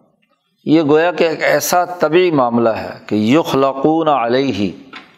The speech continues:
کہ وہ فطری طور پر اسی پر پیدا ہوئے ہیں، اور ویموتون معہ، وہ اپنی ناموری کے ساتھ ہی مرنا چاہتے ہیں۔ کان تصدیق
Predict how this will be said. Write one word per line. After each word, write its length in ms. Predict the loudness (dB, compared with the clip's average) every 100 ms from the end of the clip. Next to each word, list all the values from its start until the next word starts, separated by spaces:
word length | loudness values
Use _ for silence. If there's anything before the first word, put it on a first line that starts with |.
| _ _ _ _ _ _ _ _
کہ 60 | 0
وہ 140 | 0
فطری 400 | 0 -2 0 0 2
طور 220 | 0 0 0
پر 120 | -2 -2
اسی 360 | -4 -2 0 0
پر 160 | 0 -2
پیدا 260 | -2 0 0
ہوئے 260 | 0 0 0
ہیں، 160 | -2 -6 -14 -20 _ _ _ _
اور 340 | 0 2 0 0
ویموتون 880 | 0 2 2 2 0 0 2 2
معہ، 400 | 2 2 2 0 0 0 -4 -8 -20 -20 _ _ _ _ _ -8
وہ 200 | 0 2
اپنی 320 | 2 0 0 2
ناموری 580 | 2 0 0 0 0 0
کے 120 | -2
ساتھ 380 | 0 -2 -2 -2
ہی 320 | 0 2 2 2
مرنا 360 | 0 2 0
چاہتے 340 | 0 -4 -2 -4
ہیں۔ 160 | -6 -14 _ _ _ _ _ -20 _ _ _ _ _ _ _ _ _ _ _ _ _ _ _ -2
کان 320 | 0 2 0 -2 0
تصدیق 520 | -4 -2 2 2 2